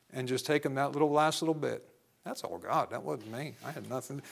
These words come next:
The only thing I did right that day was I shut up and, and just got out of the way. Once I realized what he was doing and who was, <laughs> who was behind it all,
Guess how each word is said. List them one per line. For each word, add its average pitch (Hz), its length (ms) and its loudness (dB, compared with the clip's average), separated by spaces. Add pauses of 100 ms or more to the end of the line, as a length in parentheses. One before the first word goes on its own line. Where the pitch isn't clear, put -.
(180)
The 156 60 4
only 220 100 12
thing 220 80 12
I 214 100 12
did 196 220 12
right 202 220 12
that 208 160 8
day 202 120 10
was 190 100 10
I 131 100 6
shut 156 260 6
up 170 180 8
and, 123 240 -8
and 131 180 -4
just 131 300 -2
got 143 160 8
out 156 120 12
of 156 60 12
the 160 60 12
way. 135 340 10
Once 139 220 2
I 151 60 12
realized 165 520 10
what 147 100 4
he 160 80 4
was 151 140 4
doing 185 320 6 (600)
and 135 140 -2
who 156 160 8
was, 151 180 6 (320)
<laughs> - 320 -6
who 165 100 8
was 160 120 10
behind 165 340 4
it 165 60 6
all, 190 320 6